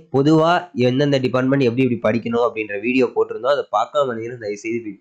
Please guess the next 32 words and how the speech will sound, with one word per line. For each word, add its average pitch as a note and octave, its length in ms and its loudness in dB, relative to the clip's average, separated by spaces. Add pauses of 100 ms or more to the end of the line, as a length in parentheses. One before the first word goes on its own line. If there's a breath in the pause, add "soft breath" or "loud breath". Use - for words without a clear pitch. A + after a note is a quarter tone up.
பாருங்க. G#2 320 -4 (800 soft breath)
So, D3 80 2 (260)
தமிழ் F3 340 4 (200)
ஜி C3+ 100 2 (220)
எஸ் B2 140 -4 (100)
எப்படி B2 200 2 (100)
படிக்கிறது G#2 520 -2
அப்படின்னு G#2 360 -12
சொல்லியிருந்தீங்க. F#2+ 360 -12 (320)
இந்த G2+ 100 -8 (120)
தமிழ் D#3 320 4
ஜி B2+ 80 0 (140)
எஸ் B2+ 180 -2 (100)
எப்படி B2+ 180 0 (100)
படிக்கிறது, A2+ 380 2 (120)
மேத்ஸ் A#2+ 320 0
எப்படி A2+ 240 -6
படிக்கிறதுக்கெல்லாம் G#2+ 760 -2
வீடியோஸ் B2 380 -2
கொடுத்துருக்கோம். A2 540 -2
அதோட G#2 220 0 (400)
லிங்க் D#3+ 340 2
வந்து B2+ 140 4 (120)
கீழே C#3 240 4
டிஸ்கிரிப்ஷன் G#2+ 460 -8
ஆக்கிறேன். E2 260 -14
அதோட E2+ 180 -14 (120)
லிங்க் A#2 300 -4
வந்து A2+ 180 0 (520 soft breath)
கீழே A#2+ 220 2
டிஸ்கிரிப்ஷன்ல G#2+ 460 -4
கிடக்குறேன். G#2+ 340 0